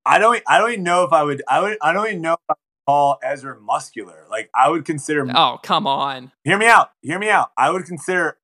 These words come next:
Speaker 1: Ezra very lean and in shape.
Speaker 2: Yes.
Speaker 1: But, like, to me, like, if you're saying muscular, to me, that's, like,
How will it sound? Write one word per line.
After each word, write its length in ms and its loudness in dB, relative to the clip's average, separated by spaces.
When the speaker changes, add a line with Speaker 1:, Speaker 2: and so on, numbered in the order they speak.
Speaker 1:
Ezra 380 -2
very 420 -2
lean 640 -8
and 140 -2
in 140 -6
shape. 580 -2
Speaker 2:
Yes. 380 -8
Speaker 1:
But, 240 6
like, 360 0
to 160 -4
me, 320 -2
like, 160 -2
if 80 -6
you're 120 -2
saying 400 -8
muscular, 840 -4
to 100 -2
me, 220 0
that's, 260 0
like, 300 -2